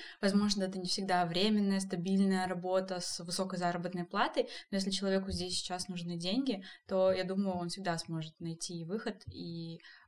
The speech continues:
выбрать своё направление, да. Но если мы говорим про студентов, возможно, не всегда наш рынок соответствует критериям наших студентов даже иногда. Вот. Э, некоторые уезжают там за границу, говорят: «Я буду пока учиться», или тут заработные платы низкие.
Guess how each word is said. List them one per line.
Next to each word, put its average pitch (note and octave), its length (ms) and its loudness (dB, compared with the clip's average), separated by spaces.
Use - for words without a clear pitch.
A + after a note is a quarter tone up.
выбрать F#3 500 -4
своё F3 520 -4
направление, E3+ 600 -2
да. F#3 220 -2
Но G#3+ 80 6
если A3 200 8
мы G#3+ 100 6
говорим G3+ 360 4
про G3 180 0
студентов, A3 600 0
возможно, A3+ 440 4
не G3+ 180 4
всегда G3+ 640 2
наш F#3 280 0
рынок F#3+ 340 2
соответствует F3+ 680 -8
критериям F3 540 -4
наших D#3+ 220 -4
студентов D#3+ 480 0
даже E3 360 -6
иногда. E3+ 420 -6
Вот. D3+ 240 -6
Э, D#3+ 320 -4
некоторые F3+ 480 -6
уезжают F#3+ 480 -2
там F#3 160 -6
за F3+ 80 -4
границу, F#3+ 600 -2
говорят: F3 360 -6
«Я E3+ 80 -6
буду E3 240 -10
пока E3 300 -10
учиться», A3 600 -4
или E3+ 260 -6
тут F3 200 -8
заработные D#3+ 460 -8
платы A#3 420 0
низкие. G#3 600 0